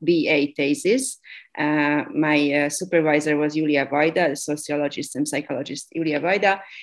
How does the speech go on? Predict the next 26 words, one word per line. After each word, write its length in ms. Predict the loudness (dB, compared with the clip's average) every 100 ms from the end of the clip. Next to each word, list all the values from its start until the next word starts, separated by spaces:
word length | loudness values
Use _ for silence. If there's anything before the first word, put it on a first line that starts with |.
| -20 -2
and, 340 | 0 4 4
uh, 360 | 6 8 8 4 0 -20 _ -2
actually, 640 | -2 0 2 4 4 2
uh, 460 | 2 4 6 6 4 2
all 300 | 2 4 4
the 80 | 0
supervisors, 960 | -4 0 2 4 6 4 4 2 0
the 100 | -2
po-, 220 | -4 -4 -6 _ _
potential 480 | -2 4 4 4 0
supervisors, 1000 | 0 0 4 4 4 2 2 0 0 -4 -2
uh, 260 | 0 0 2
offered 460 | 0 2 0 0
some 260 | 0 -2 2
topics, 560 | 0 2 2 0 -4
and, 340 | -6 0 2 4
uh, 200 | 2 2
one 180 | 2 2
of 120 | 0
the 80 | -4
title 520 | 2 2 2 -2 -2
was, 380 | -2 -4 -4 -2
uh, 120 | 2
the 120 | 4
role 200 | 6 6
of 140 | 4